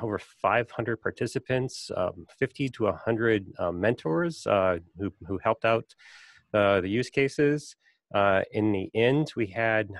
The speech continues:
I believe it was, uh, thirty or so, um, submissions. Uh, five to six of those went to the final round, uh,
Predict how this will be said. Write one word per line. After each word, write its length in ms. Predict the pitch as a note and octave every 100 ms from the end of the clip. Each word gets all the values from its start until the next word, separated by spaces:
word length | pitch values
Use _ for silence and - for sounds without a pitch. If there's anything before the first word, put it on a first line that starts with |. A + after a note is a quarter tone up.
| -
I 80 | G2+
believe 280 | G#2 A#2 G#2
it 60 |
was, 300 | G2 F#2 -
uh, 380 | F#2+ F2 E2+ D#2+ D#2 _ - -
thirty 240 | A2+ A#2 A#2
or 100 | A#2
so, 480 | - A#2 A2+ A2+ G#2+
um, 320 | A2 G2 F#2 F2+
submissions. 760 | - G2 A#2+ D3+ C#3+ D3+ - -
Uh, 300 | F#2 F2 E2+ - _ _ _
five 680 | - - - G#2+ A#2 B2 A2 -
to 80 | A2
six 240 | - C#3
of 80 | C#3
those 260 | B2+ B2+ -
went 160 | A2
to 80 | -
the 80 | A2
final 380 | - A2 A2+ G#2
round, 500 | G#2 G#2 G#2+ G#2+ - -
uh, 240 | G2 F#2+